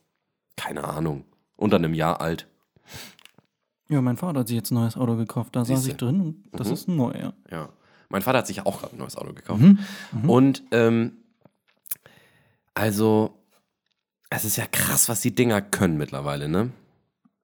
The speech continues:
Speaker 1: So
Speaker 2: Ja.
Speaker 1: funktionsmäßig. Also, die, die, das ist, die, die können einfach alles. Du kannst jeden Scheiß machen. Du kannst mit dem Auto ja reden.
Speaker 2: Dich einfrieren
Speaker 1: Ne?
Speaker 2: lassen.
Speaker 1: Du kannst,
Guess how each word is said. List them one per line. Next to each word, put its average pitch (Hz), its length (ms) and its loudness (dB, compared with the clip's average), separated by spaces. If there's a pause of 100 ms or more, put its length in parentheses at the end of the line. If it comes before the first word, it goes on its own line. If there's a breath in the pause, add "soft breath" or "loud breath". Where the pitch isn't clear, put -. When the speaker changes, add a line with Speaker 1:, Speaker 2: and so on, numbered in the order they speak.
(680)
Speaker 1:
So 117 200 4
Speaker 2:
Ja. - 20 4
Speaker 1:
funktionsmäßig. 101 1160 2 (920 loud breath)
Also, 98 180 -2
die, 101 240 -2
die, 101 160 -2
das 95 140 -4
ist, 98 260 -6 (640 soft breath)
die, - 80 -8 (140)
die - 180 -14
können 135 200 0
einfach 117 380 -4
alles. 135 280 0
Du 95 80 -4
kannst 113 240 -4
jeden 131 200 2
Scheiß 120 360 0
machen. 82 180 -4
Du 85 60 -4
kannst 120 260 -6
mit 104 120 -6
dem 92 120 -4
Auto 80 240 -8
ja 69 120 -10
reden. 107 760 0 (320)
Speaker 2:
Dich 131 160 0
einfrieren 131 380 6
Speaker 1:
Ne? 127 60 6
Speaker 2:
lassen. 127 260 2
Speaker 1:
Du 92 80 0
kannst, 95 300 2